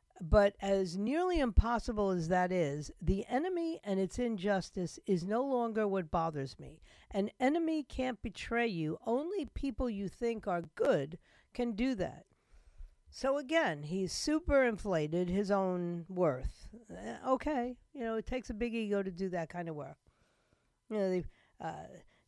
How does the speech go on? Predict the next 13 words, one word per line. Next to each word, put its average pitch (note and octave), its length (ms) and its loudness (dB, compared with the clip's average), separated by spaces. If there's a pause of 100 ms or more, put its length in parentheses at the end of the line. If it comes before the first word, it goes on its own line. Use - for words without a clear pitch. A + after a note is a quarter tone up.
people G3 300 4
on E3+ 240 -4
the, D#3 100 -12 (180)
on E3+ 220 -4
the D#3 300 -6 (1160)
tw-, - 420 -8
Twitter G3 420 2
or D#3+ 240 -4
X, G3 420 0
whatever F3+ 260 0
it's F3 120 -4
called E3+ 320 2
now, D#3+ 300 0